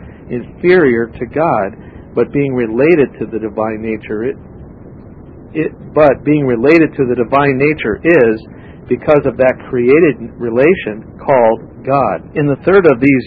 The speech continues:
useful questions, the doctor asks, "Could the Son of God prop-," quote, "could the Son of God properly enter into a covenant with the Father to do and suffer what was necessary for our redemption without a human soul,"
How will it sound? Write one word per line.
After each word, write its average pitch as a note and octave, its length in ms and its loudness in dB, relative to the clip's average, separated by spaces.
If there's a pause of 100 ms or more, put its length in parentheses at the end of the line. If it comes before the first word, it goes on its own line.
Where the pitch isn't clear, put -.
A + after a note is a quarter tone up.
(140)
useful D#3 320 -2
questions, C#3 640 0
the A2+ 120 -6
doctor C#3 480 0
asks, C#3+ 440 0
"Could C#3+ 160 -2
the A#2+ 240 -4
Son F#3 140 2
of D3 140 -2
God D3 360 0
prop-," C3+ 340 -2
quote, - 460 2
"could D3 180 0
the A#2 220 -6
Son F3+ 120 4
of F#3 140 -2
God D#3+ 260 2
properly D3 640 2
enter C3 440 -4
into C3+ 360 -4
a G2+ 160 -2
covenant C#3 480 -2
with B2+ 140 -8
the - 180 -14
Father B2 440 0 (520)
to - 200 -8
do D3+ 280 4
and G#2+ 120 -2 (120)
suffer D3+ 300 2
what C3+ 180 2
was A2+ 200 -6
necessary D3 840 -2
for A#2 160 -2
our A#2+ 140 0
redemption C3 680 -6 (400)
without C3+ 520 0
a A2+ 160 -4
human C3 300 -2
soul," C#3+ 540 2